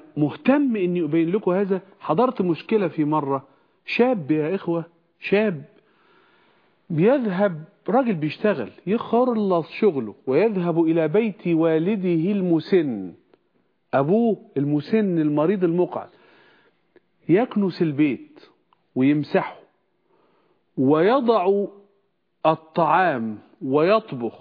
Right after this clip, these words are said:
ويغسل الأواني ويخلي البيت زي الفل ويجهز طعاما لوالده، لوالده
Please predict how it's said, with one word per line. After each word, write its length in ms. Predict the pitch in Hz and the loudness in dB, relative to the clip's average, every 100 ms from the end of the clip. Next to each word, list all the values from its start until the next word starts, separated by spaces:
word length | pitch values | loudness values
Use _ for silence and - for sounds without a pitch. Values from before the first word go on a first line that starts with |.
| - | -12
ويغسل 680 | 127 147 202 240 185 - 185 | -2 0 2 0 -2 -2 0
الأواني 680 | 175 170 165 180 190 151 131 | 0 0 0 2 2 0 -2
ويخلي 400 | 127 - 233 214 | -4 -2 -2 0
البيت 320 | 165 190 190 | -2 -2 -2
زي 300 | 151 233 233 | 0 0 0
الفل 480 | 214 - 240 208 123 | -4 -2 -2 0 -2
ويجهز 640 | 127 139 143 220 165 180 | -2 -2 0 0 0 -4
طعاما 480 | 175 196 185 220 202 | -4 0 2 2 0
لوالده، 640 | 175 165 170 170 170 208 208 | 0 0 0 0 2 2 2
لوالده 640 | 175 180 185 226 214 208 | 2 2 2 0 -2 -4